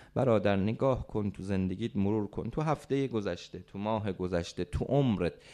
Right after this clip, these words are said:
کیا به شما احسان کردن، شما هنوز جبران احسانشون رو نکردی، بدهکاری. حالا احسان مادی باشه، اخلاقی باشه،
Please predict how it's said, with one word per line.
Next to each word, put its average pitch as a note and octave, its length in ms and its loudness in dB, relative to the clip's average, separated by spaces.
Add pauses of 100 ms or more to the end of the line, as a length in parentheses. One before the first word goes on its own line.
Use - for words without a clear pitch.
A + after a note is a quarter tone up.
(240)
کیا C3 480 2
به G2+ 120 2
شما G#2+ 440 2
احسان A2+ 760 4
کردن، F2 720 4 (280)
شما G2+ 420 0
هنوز F#2 460 -4
جبران G2 640 4
احسانشون A#2 1080 -4
رو B2+ 300 -6 (120)
نکردی، - 680 -18 (760)
بدهکاری. F2+ 920 -6 (520)
حالا G2 220 2
احسان F#2+ 560 2
مادی F#2+ 480 -2
باشه، C#3 560 0 (840)
اخلاقی G2+ 680 6
باشه، A#2+ 640 2